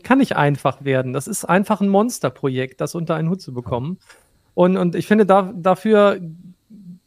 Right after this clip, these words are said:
in Anführungszeichen, geben wir zu früh auf oder sagen dann an vielen Stellen so, „Ja Gott, ihr habt jetzt die Mindestanforderungen nicht erfüllt.“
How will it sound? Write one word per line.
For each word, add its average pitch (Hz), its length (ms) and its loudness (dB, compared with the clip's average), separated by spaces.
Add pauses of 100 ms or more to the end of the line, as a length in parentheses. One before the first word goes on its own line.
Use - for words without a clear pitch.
in 165 140 -2
Anführungszeichen, 185 840 0
geben 180 200 0
wir 175 80 -2
zu - 140 -8
früh 143 200 -4
auf 202 420 4
oder 196 420 2
sagen 165 320 2
dann 165 120 -2
an 160 140 -4
vielen 175 260 -4
Stellen 160 220 -4
so, 151 100 0 (360)
„Ja 190 140 4
Gott, 214 200 2
ihr 196 60 2
habt 190 120 0
jetzt 190 160 0
die 196 60 -2
Mindestanforderungen 160 760 -2
nicht 127 120 -10
erfüllt.“ 147 600 -4